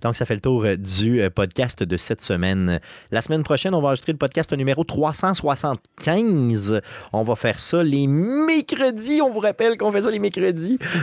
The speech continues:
Donc, le mercredi, le huit février prochain à dix-neuf heures, live sur twitch point T V slash arcade Q C. Euh, soyez les nôtres pour l'enregistrement.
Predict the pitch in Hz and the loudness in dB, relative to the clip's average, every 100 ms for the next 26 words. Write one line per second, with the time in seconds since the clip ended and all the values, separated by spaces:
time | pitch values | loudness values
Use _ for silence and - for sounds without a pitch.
0 | - 131 127 127 120 147 202 277 - 214 | 0 2 2 2 2 2 2 0 0 0
1 | 196 190 185 220 208 - 151 151 139 - | 0 0 0 2 2 2 2 2 2 0
2 | - 120 147 143 143 139 123 151 139 120 | -4 -4 -2 0 0 2 0 0 0 0
3 | 127 113 110 117 110 104 110 - 113 - | 0 2 2 2 2 0 -2 -2 -4 0
4 | 104 - 101 98 117 - 107 110 - - | -2 0 0 0 -2 0 0 0 -2 -2
5 | 104 - - 110 98 92 - - 110 - | -2 -4 0 0 0 -4 -4 -6 -2 0
6 | 156 170 - - - - - 107 101 - | 0 -4 -10 -20 -20 -8 0 2 2 2
7 | 95 92 90 90 101 - 85 92 95 87 | 0 2 2 2 0 -2 -2 0 0 0
8 | 85 85 - - 80 90 | -2 -2 -4 -2 0 -2